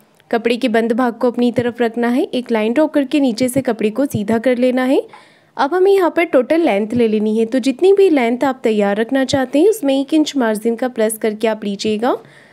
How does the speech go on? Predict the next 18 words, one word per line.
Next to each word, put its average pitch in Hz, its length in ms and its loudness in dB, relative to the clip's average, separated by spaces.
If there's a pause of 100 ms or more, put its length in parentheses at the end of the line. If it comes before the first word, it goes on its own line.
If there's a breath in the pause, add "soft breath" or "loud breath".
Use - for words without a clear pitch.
(260 loud breath)
और 202 300 0
ये 262 180 -2
डिज़ाइन 311 380 2
बोट 233 320 2
नेक 285 160 2
के 294 100 2
according 254 460 0
है, 277 240 2
आप 220 220 -4
अपने 247 220 0
साइज़ 214 300 0
के 262 80 -2
according 226 460 -2
बोट 233 300 0
नेक 247 160 0
का 240 120 -2
मेजरमेंट 214 520 -2
लीजिएगा। 240 480 -2